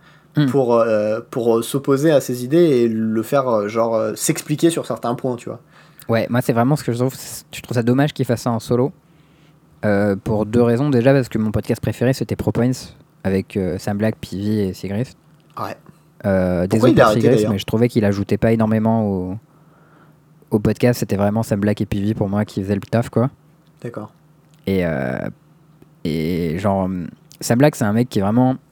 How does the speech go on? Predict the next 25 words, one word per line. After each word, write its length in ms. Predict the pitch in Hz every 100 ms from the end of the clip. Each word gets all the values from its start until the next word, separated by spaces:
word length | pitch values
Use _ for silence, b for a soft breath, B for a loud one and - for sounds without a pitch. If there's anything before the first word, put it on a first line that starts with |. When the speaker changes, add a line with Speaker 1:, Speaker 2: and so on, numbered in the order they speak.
| _ _ _ _ _ _ _ _ _
Speaker 1:
ultra, 680 | 139 131 - - 131 123 123 123 -
qui 80 | 120
a 20 |
une 140 | 113
puissance 380 | - - 156 143
cognitive 500 | 147 131 127 147 131 - _ _ _ _ - -
de 140 | 120 113
ouf, 160 | 143 165
je 40 |
trouve. 260 | - 135 160 -
Speaker 2:
Ouais, 140 | 120
il 80 | 107
est 20 |
smart, 260 | 104 107 - - _
genre. 160 | 85 85 -
Speaker 1:
Genre, 100 | 196
Speaker 2:
<laughs> 20 |
Voilà, 260 | 151 113 110
Speaker 1:
il 60 | 110
est 40 |
vraiment 240 | 120 151 165
Speaker 2:
giga 120 | 131
smart. 220 | - 120
Speaker 1:
very 220 | 156 151
smart, 260 | 147 147